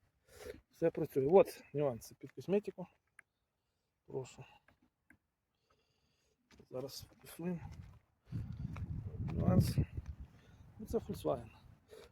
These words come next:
Е, передні, задні парктроніки є. От. Як завжди, арки.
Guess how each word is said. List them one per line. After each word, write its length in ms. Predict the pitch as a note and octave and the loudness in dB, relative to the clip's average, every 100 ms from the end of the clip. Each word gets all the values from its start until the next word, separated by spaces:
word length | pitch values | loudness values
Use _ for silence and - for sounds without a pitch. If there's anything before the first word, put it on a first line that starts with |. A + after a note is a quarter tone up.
| E3+ | 4
Е, 140 | E3 | 6
передні, 360 | E3+ G#3+ G3+ F3+ | 12 12 12 12
задні 260 | G3 F3 | 10 10
парктроніки 600 | D3+ D#3 F3 F3+ G3 - | 4 2 4 6 4 0
є. 200 | A3 B3 - - - - - - - - - - - - - - - - - - - - | -2 -2 -6 -6 -4 -2 2 2 4 2 4 8 8 8 6 4 -2 -4 -4 -4 -4 -6
От. 400 | E3+ F3 - - - - - - - - - - - - - - - - - - - - - - - - - - - - - - - - - - - - - - - - _ - - - - - | -4 -4 -6 -14 -16 -14 -12 -10 -8 -10 -12 -16 -18 -14 -12 -10 10 10 10 2 -12 -12 -10 -12 -14 -18 -18 -14 -10 -8 -6 -4 -2 -2 -2 -8 -16 -20 -20 -20 -20 -20 _ -20 -20 -20 -20 -6
Як 160 | F3 D#3+ | -2 2
завжди, 300 | D#3+ D3+ D3+ | 4 4 6
арки. 320 | - - - | 8 8 4